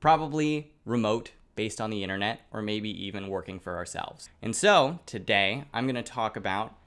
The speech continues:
how to build an audience from scratch. A couple disclaimers before we get started. You don't need a lot of followers. My goal is to help you reach a thousand true fans. And a thousand true fans comes from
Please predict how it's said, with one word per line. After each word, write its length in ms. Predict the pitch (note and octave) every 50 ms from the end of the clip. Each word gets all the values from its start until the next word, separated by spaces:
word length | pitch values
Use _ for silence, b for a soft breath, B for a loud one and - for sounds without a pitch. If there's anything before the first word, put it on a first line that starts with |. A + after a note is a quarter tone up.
| _ _ _ -
how 400 | - - E3+ E3 E3+ F#3+ F#3+ F#3+ F#3+
to 380 | - - C#3+ C#3 C#3 C#3+ C#3+ C#3+
build 480 | C#3+ - B2+ B2 A#2+ A#2+ A#2+ A#2 - -
an 160 | - C3 A#2 - G#2+
audience 640 | G#2+ G#2 G2+ G2+ F#2+ F2+ D2+ - - - - - _ _
from 240 | - A#2+ G#2+ G2 F2+
scratch. 580 | - - - G#2 F2 D2 - - - - - - _ -
A 40 | C#3
couple 440 | - - - - A#3+ A#3+ G#3+ F#3+ C#3
disclaimers 720 | A#2 B2+ A#2 - - - G#2+ F#2 F2 E2+ G#1 - - - -
before 220 | G#2+ G#2 - A2
we 80 | G#2 F#2
get 140 | F#2+ F#2 -
started. 400 | - G2+ F2 D2+ E2+ - - - b b b b b
You 100 | C3+ D3
don't 220 | E3 F3 F3+ F3
need 140 | E3 D#3 D3
a 40 | C#3+
lot 200 | B2 B2 A#2 G#2
of 60 | -
followers. 580 | - - E2 D2+ D#2+ B1+ A#1+ - - - - _ b b b b b b b
My 280 | A2 B2 C#3 D#3 E3
goal 260 | D3+ D3+ C#3+ C#3+ C#3+
is 160 | A#2 A#2+ A2+ -
to 80 | A#2+
help 260 | G#2+ A#2 A#2 A2+ -
you 220 | A2+ A2 A2 G#2+ G#2
reach 540 | G2 G#2 G2+ G2+ G2 F#2+ - - - - - - - -
a 40 | A#2
thousand 520 | - - B2 B2 B2 A#2+ - B2 A2+ A2
true 260 | - - A2+ G#2 G2
fans. 540 | F#2 - - - - - - - - - - -
And 220 | A2+ G#2+ G#2+ A2
a 60 | G#2+
thousand 340 | - C#3 C#3+ D#3 D#3 D#3 D3+
true 160 | C#3+ - C#3
fans 400 | B2+ C3 B2+ A2+ A2 A2 G#2+ G#2
comes 340 | - - - A2 G#2 G#2 -
from 500 | - - G#2 G2 F#2+ F#2+ F#2+ F#2+ G2 G2